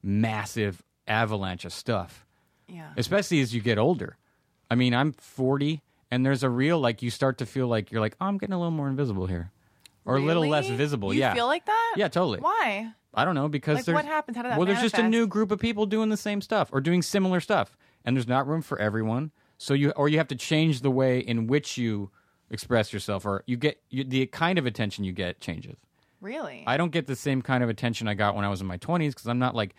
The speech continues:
Speaker 1: young and have potential. Now I need to be skilled.
Speaker 2: Oh, wow.
Speaker 1: Pa-, like, I'm past a certain age, I think, especially as a dude, you're basically just a product of your skill set.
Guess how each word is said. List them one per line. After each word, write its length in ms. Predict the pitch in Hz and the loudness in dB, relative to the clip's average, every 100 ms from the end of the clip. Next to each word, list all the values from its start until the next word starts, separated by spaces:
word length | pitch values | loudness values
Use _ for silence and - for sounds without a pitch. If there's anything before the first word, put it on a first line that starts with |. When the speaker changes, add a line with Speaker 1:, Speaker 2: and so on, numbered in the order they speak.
| _ _ - | _ _ -10
Speaker 1:
young 460 | 107 120 127 127 | -2 0 2 0
and 160 | 117 107 | -2 0
have 260 | 113 101 - | -2 -2 -6
potential. 540 | 95 139 - - - _ _ - | -4 -6 -6 -10 -12 _ _ -4
Now 280 | 117 147 139 | 0 2 2
I 60 | |
need 200 | 131 123 - | 2 0 -2
to 80 | |
be 280 | 101 107 101 | -4 -2 -2
skilled. 500 | 107 - 151 95 - _ _ 165 | -4 0 0 0 -4 _ _ -14
Speaker 2:
Oh, 140 | 175 156 | -14 -14
wow. 360 | 147 160 170 135 | -14 -8 -6 -2
Speaker 1:
Pa-, 240 | 156 175 127 | 0 0 0
like, 280 | 123 110 - | -2 -2 -4
I'm 400 | 117 131 139 123 - _ _ _ | 0 2 0 -4 -10 _ _ _
past 260 | - 156 165 | -2 -2 -2
a 40 | |
certain 260 | - 170 139 | -4 -2 0
age, 240 | 135 123 - | -2 -4 -4
I 120 | 117 | -4
think, 160 | 110 123 | -2 -4
especially 340 | 110 123 113 | -2 -2 -2
as 60 | 95 | -6
a 60 | 87 | -4
dude, 440 | 107 113 95 95 _ _ _ _ _ _ _ _ - | -2 -2 -2 -6 _ _ _ _ _ _ _ _ -10
you're 180 | 117 131 | 2 4
basically 400 | 127 123 120 113 | 4 2 2 0
just 180 | 98 - | 0 -6
a 40 | |
product 340 | - 110 98 95 | 0 0 0 -4
of 100 | 82 | -8
your 80 | |
skill 320 | - - 104 85 | -10 -4 -4 -4
set. 380 | - - - | -8 -12 -14